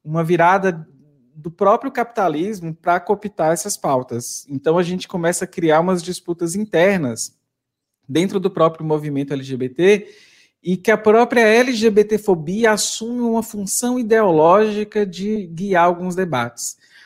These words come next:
Quando, por exemplo, a gente começa a perceber nos inícios dos anos dois mil, dois mil e dez, por exemplo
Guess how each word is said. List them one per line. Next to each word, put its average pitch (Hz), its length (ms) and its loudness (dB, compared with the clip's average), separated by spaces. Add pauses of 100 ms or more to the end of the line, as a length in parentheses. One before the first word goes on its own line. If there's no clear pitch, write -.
(140)
Quando, 262 260 2
por 220 180 4
exemplo, 139 520 0
a 135 80 0
gente 156 240 -10
começa 170 420 -2
a - 20 -2
perceber 165 460 -2
nos 139 180 -4
inícios 165 460 -4
dos 156 140 -6
anos 151 180 -2
dois 147 260 0
mil, 131 300 0
dois 131 180 -2
mil 143 140 -8
e 139 40 -12
dez, 123 280 0
por - 160 -4
exemplo 120 520 -4